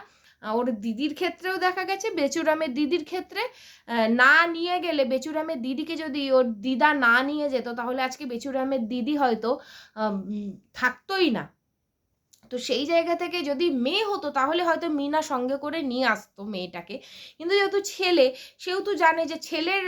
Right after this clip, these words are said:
আহ, ঠিকঠাক দেখভাল হবে, ছেলেকে ওরা ফেলে দেবে না, সেই জন্য হয়তো নিজের প্রাণ বাঁচানোর জন্য চলে এসছে। কি হয়েছে না হয়েছে সেখানে তো আমরা কেউ ছিলাম না, এখানে তর্ক বিতর্ক কোনোদিনও থামবে না। তো সুতরাং হ-, বা হয়তো ওর ছেলের প্রতি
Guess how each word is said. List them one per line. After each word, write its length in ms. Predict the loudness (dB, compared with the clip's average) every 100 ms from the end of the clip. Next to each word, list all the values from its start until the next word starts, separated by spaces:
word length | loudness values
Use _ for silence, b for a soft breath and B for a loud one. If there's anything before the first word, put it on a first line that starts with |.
| 2
আহ, 280 | 4 4 2 -2 -14 -12 -10 -10
ঠিকঠাক 420 | -10 -12 -8 -8 -2
দেখভাল 420 | -2 -2 -2 -2
হবে, 340 | 2 0 0 -6 -10 b b b b _ 0
ছেলেকে 440 | 2 2 0 0 2
ওরা 200 | 4 2
ফেলে 240 | 2 0 0
দেবে 220 | -2 -4
না, 100 | -6
সেই 200 | -6 -4
জন্য 200 | -4 -2
হয়তো 260 | -2 -2 -2
নিজের 320 | -4 0 -2
প্রাণ 240 | 0 0 0
বাঁচানোর 360 | -2 -2 -4 -4
জন্য 200 | -4 -6
চলে 260 | -6 -8 -4
এসছে। 240 | -6 -8 -20
কি 200 | _ -6
হয়েছে 300 | 4 4 4 0
না 140 | 2
হয়েছে 280 | 2 -2 -6
সেখানে 320 | -10 -10 -8 -4
তো 100 | -4
আমরা 200 | -4 -6
কেউ 240 | -6 -8 -6
ছিলাম 340 | -8 -4 -2 -4
না, 80 | -8 -8
এখানে 220 | -6 -6
তর্ক 260 | -2 -4 -2
বিতর্ক 420 | -6 -4 -4 -4 -4
কোনোদিনও 440 | -6 -6 -4 -4 -6
থামবে 380 | -6 -8 -8
না। 120 | -12 -16 B B B B B _
তো 80 | 0 0
সুতরাং 420 | 0 -4 0 0 0
হ-, 160 | 2
বা 160 | 6 6
হয়তো 360 | 6 2 0 -2
ওর 140 | -2 -2
ছেলের 320 | -4 -2 -2
প্রতি 280 | -4 -8